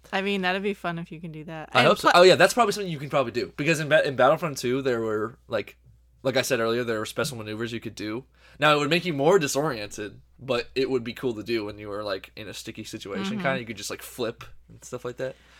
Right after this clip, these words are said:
Speaker 2: Kinda
Speaker 1: Well,
Speaker 2: fun.
Speaker 1: it'll be another game where I'm just gonna be like, "Okay, we're gonna sit down and you're gonna tell me the entire story of the
Speaker 2: Oh.
Speaker 1: game because I won't play it. I don't know how to play."
Speaker 2: <laughs> Oh, yeah.
Speaker 1: I don't, as I've said before, anything more than one button and a joystick, and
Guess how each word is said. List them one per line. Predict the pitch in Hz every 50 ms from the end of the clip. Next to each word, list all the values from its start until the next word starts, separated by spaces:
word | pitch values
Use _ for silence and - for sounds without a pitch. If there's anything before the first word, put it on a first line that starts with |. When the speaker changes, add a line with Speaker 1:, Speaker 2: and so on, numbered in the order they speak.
| - -
Speaker 2:
Kinda | - -
Speaker 1:
Well, | - 226 233 226
Speaker 2:
fun. | 117 - _ _ - -
Speaker 1:
it'll | 254 285 285
be | 254 277 269
another | 254 247 233 214 214
game | 196 196 196 190 190 190 190 185 185
where | 180 175 175
I'm | 175 175 175 175
just | 175 180 - -
gonna | - 185 175
be | 165 175
like, | 170 165 165 - -
"Okay, | 196 214 - 233 196 190 185 185 185 180 -
we're | - 185 180
gonna | 185 185 190
sit | 196 - 202 190
down | - 190 175 175
and | 180 175
you're | 170 170
gonna | 175 170 175
tell | - - 185 170 170
me | 165 165 165 165 165
the | 156 156 165
entire | 160 165 160 202 170 160 160 165 165 160 160 - - _ _ _ _ -
story | - - - 185 175 170 165 165 165
of | 160 147 147
the | 127
Speaker 2:
Oh. | 117 117 117
Speaker 1:
game | 156 156 156 160 160 -
because | - - 196 165 165
I | 156 156
won't | 156 151 156 -
play | - - 160 156
it. | - - -
I | 165
don't | 156 156 156 -
know | 151
how | 156 165 160
to | 151
play." | - - 175 156 147 156 -
Speaker 2:
<laughs> | 139 147 - -
Oh, | 147 135 131 123
yeah. | 113 110 107 107 - - -
Speaker 1:
I | - 214
don't, | 214 220 220 - - -
as | 190 190 190 170 175
I've | 202 196 180
said | - 208 180 165
before, | 180 185 - - 285 285 277 269
anything | 269 - - 196 190 190 190 - 190 185 185
more | 185 180 180 175
than | 170 170 165 165 160
one | 165 170 170 170
button | 160 170 165 - 165 170
and | 165 160 160
a | 156
joystick, | - 190 196 196 185 - - 202 185 170 -
and | - 156 156 165 -